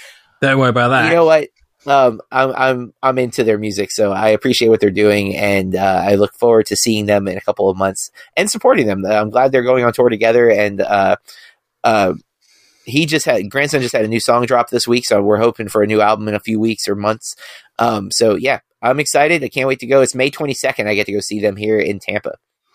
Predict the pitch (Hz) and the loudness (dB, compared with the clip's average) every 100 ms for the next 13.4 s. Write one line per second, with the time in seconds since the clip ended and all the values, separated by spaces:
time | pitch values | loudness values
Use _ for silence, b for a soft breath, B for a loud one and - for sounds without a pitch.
0 | _ _ - 104 107 120 147 165 147 139 | _ _ -12 -4 0 2 0 2 2 2
1 | 135 143 135 123 135 139 165 147 135 131 | 2 2 2 2 2 2 2 2 0 0
2 | 120 127 120 - - 143 - - 131 131 | 2 0 0 -8 -8 -6 -4 -4 0 0
3 | 113 - 147 131 - - B B B B | 0 0 0 0 -6 -10 B B B B
4 | - 147 185 202 180 208 170 175 160 147 | -2 0 2 2 4 2 2 2 4 4
5 | 147 170 - 151 - 147 127 - 143 127 | 4 2 2 0 0 -2 -2 0 0 0
6 | 131 131 - 127 113 - 131 127 135 123 | -4 -4 0 0 0 0 2 0 -2 0
7 | 117 123 B - 135 - - 131 123 123 | 2 2 B -4 -2 -2 0 0 2 2
8 | 117 - 117 120 B B B 131 120 127 | 0 2 2 0 B B B 0 2 2
9 | 135 120 127 117 120 110 _ _ - - | 0 2 2 2 0 0 _ _ -16 -6
10 | 113 - 143 104 - 127 - 117 113 - | -6 -2 -2 -2 -2 -4 0 0 0 2
11 | 131 135 - - B B B B B B | 0 0 -6 -14 B B B B B B
12 | 123 - 139 120 113 127 127 139 135 117 | -8 0 2 2 0 0 2 4 4 2
13 | 110 127 113 | 2 0 0